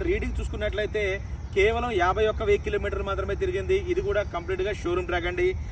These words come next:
బండి నెంబర్తో పాటే పెడుతున్నాను, కావాలంటే మీరు షోరూమ్ ట్రాక్ కూడా అయితే చెక్ చేసుకోవచ్చు. ఇంకా బాడీ పరంగా చూసుకున్నట్టయితే బానెట్ నుంచి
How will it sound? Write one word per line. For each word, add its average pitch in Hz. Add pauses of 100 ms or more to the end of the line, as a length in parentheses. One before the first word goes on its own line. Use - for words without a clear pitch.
(240)
బండి 185
నెంబర్తో 202
పాటే 220
పెడుతున్నాను, 202
కావాలంటే 190
మీరు 190
షోరూమ్ 175
ట్రాక్ 180
కూడా 185
అయితే 175 (100)
చెక్ 139
చేసుకోవచ్చు. 170 (480)
ఇంకా 247 (160)
బాడీ 208
పరంగా 233
చూసుకున్నట్టయితే 214 (120)
బానెట్ 190
నుంచి 208